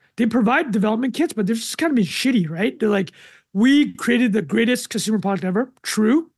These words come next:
We've talked about this podcast about App Store, uh, software, hardware melding together.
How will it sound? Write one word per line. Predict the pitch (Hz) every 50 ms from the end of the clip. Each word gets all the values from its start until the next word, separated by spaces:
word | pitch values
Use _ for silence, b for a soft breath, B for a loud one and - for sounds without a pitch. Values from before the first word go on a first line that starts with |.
| _ _ _ _ _ _ _ -
We've | - 233 220
talked | 240 233 247 220
about | 214 226 226 208
this | 214 185
podcast | - 226 233 240 - 202 180 175 170 -
about | 180 190 196 190 - b b b b b
App | - 196 214 208
Store, | - - - 226 220 214 214 214 202 b b b b b b b -
uh, | 180 185 175
software, | - - - 233 220 220 - - 220 220 208
hardware | 175 170 196 208 196 185 202 208 196
melding | 185 185 196 196 202 202 208 190
together. | 185 170 180 190 196 233 254 262